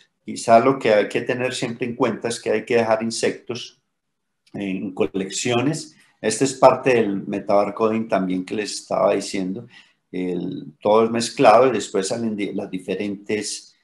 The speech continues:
eh, las diferentes especies que se, que se encuentran allí en una manera general. Entonces, la,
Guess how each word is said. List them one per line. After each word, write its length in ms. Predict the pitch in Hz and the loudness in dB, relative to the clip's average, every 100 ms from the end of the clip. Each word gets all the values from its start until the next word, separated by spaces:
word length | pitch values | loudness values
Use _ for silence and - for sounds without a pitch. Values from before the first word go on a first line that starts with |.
| _ _ _ | _ _ _
eh, 440 | 92 90 87 - - _ _ _ _ _ | -12 -10 -12 -16 -20 _ _ _ _ _
las 220 | - 92 | -10 -8
diferentes 460 | 90 - 92 92 107 98 | -8 -10 -8 -6 -4 -6
especies 640 | - 95 95 98 95 - - | -6 -6 -4 -6 -8 -8 -6
que 80 | 98 | -6
se, 320 | - 98 - | -6 -10 -14
que 100 | - | -16
se 80 | 90 | -14
encuentran 420 | 92 92 98 95 | -12 -10 -6 -4
allí 400 | 87 92 95 92 | -4 -4 -6 -8
en 160 | 101 98 | -8 -4
una 160 | 98 | -4
manera 260 | 98 101 98 | -4 -6 -8
general. 420 | 95 87 82 - _ _ _ - - - _ _ | -8 -8 -8 -10 _ _ _ -20 -20 -20 _ _
Entonces, 340 | 135 151 - - | 4 4 2 6
la, 600 | 123 123 127 117 - | 8 10 8 6 -4